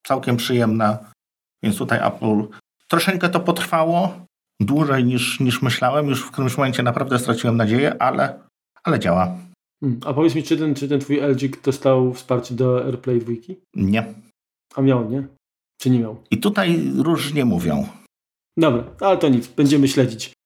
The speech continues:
Speaker 2: Właśnie, znalazłem tutaj informację na, na witrynie, w-, jakie urządzenia i systemy operacyjne są obsługiwane.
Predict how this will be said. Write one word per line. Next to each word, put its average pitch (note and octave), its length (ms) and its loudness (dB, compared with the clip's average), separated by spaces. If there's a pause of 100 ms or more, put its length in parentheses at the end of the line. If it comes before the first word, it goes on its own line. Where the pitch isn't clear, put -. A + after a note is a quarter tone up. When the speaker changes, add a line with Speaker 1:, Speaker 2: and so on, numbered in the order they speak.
(400)
Speaker 2:
Właśnie, C#3+ 360 -2
znalazłem E3+ 340 0
tutaj D#3 180 -2
informację C3 520 0
na, A#2+ 160 0
na A#2+ 140 -4
witrynie, A#2+ 500 -6
w-, - 20 -6
jakie F3+ 420 0
urządzenia C#3 440 2
i C#3+ 40 2
systemy C#3 340 -2
operacyjne C3 480 0
są C3+ 160 0
obsługiwane. C3+ 540 0